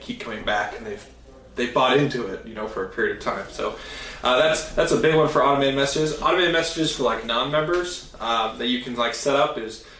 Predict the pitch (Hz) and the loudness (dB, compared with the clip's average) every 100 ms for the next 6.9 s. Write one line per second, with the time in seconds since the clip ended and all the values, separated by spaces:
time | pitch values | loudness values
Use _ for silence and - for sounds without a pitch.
0 | - 123 156 147 - 147 160 180 180 - | -10 -6 -2 0 -2 -2 -4 -2 -4 -4
1 | 127 120 110 117 98 - - - 127 123 | -4 -6 -6 -8 -8 -12 -20 -14 -8 -2
2 | 139 127 123 - - 131 127 156 196 170 | 2 2 2 -2 -4 0 2 2 4 4
3 | 139 131 170 147 131 131 120 123 - 120 | 4 4 2 2 0 -2 -2 -2 -4 -10
4 | - 127 110 104 143 - - 120 - 110 | -10 -8 -6 -4 -4 -6 -10 -10 -8 -10
5 | 110 - - 117 117 117 123 127 123 123 | -10 -16 -4 0 0 -4 -6 -4 -2 -2
6 | 117 - 113 120 110 110 113 104 104 | -4 -4 -4 -4 -4 -4 -8 -10 -12